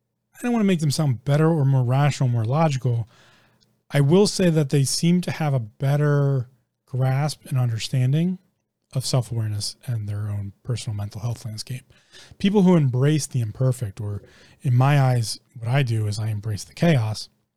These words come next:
by usually being of an ordered structure or rationale or logical standpoint,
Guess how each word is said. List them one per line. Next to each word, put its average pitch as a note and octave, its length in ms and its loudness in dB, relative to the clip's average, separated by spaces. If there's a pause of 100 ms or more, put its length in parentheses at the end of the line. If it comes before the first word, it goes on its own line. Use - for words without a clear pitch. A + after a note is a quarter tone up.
(920)
by G#2+ 320 -2 (640)
usually B2+ 360 2
being A2 420 -2 (200)
of A2 120 -2
an G#2+ 80 -4
ordered G#2 320 -4
structure G#2+ 580 -2 (400)
or A2+ 100 -6
rationale G#2+ 560 -2
or G2+ 80 -4
logical G#2 340 -6
standpoint, C3 580 0